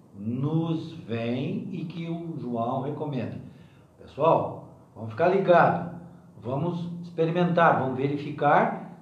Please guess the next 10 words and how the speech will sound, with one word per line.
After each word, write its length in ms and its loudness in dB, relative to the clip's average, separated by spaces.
se 300 0
esse 360 8
espírito 920 -4
vem 800 -2
trazendo 800 -2
uma 100 -14
mensagem 680 -6
divina, 680 -8
ou 100 -18
seja, 380 -12